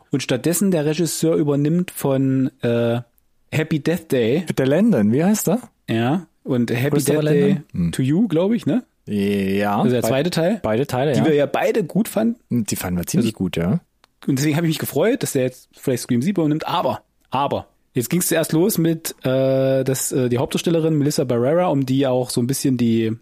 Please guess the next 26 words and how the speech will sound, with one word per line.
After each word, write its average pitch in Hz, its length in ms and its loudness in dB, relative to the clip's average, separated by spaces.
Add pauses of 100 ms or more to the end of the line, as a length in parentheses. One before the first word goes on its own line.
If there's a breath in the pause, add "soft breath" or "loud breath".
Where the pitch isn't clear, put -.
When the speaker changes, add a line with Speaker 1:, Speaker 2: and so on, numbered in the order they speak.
(260)
Speaker 1:
die 117 60 -2
beiden 113 260 -2
Filme 135 260 -2
eigentlich 120 300 -2
gestrickt - 420 -8
sind, 139 320 -2 (220)
Speaker 2:
Mhm. 85 500 0 (340)
Speaker 1:
geäxt 156 540 -2
wurde. 113 260 -2 (420 loud breath)
Speaker 2:
Geäxt? 120 600 -4 (220)
Sie 117 100 -2
wurde 117 160 0
gegangen? 117 500 0 (360)
Speaker 1:
Sie 123 160 -2
wurde 139 220 0
gegangen. 135 580 -2 (340 soft breath)
Äh, 120 480 0
Begründung, 151 540 0
dass 135 140 -2
man 135 160 0
halt, 127 260 0
äh, 117 160 0
weiß 117 140 0
ich 113 100 -4
nicht, 131 240 -2
äh, 113 380 -2